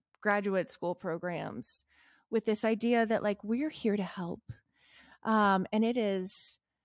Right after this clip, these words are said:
not okay to make any sort of money doing this helpful thing.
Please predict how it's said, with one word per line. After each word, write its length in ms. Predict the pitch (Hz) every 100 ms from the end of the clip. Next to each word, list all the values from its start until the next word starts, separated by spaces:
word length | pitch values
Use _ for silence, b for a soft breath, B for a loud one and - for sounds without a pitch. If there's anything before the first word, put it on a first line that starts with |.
| _ _ _
not 260 | 233 262 277
okay 340 | 262 233 208
to 80 | 196
make 220 | 185 180
any 240 | - 196
sort 220 | 190 202 185
of 80 |
money 500 | 180 175 170 151 185 - _ _ _ _ _ _ _ _ -
doing 520 | 214 202 180 175 196 _
this 160 | 196 -
helpful 420 | - 190 - 170
thing. 440 | - 156 - -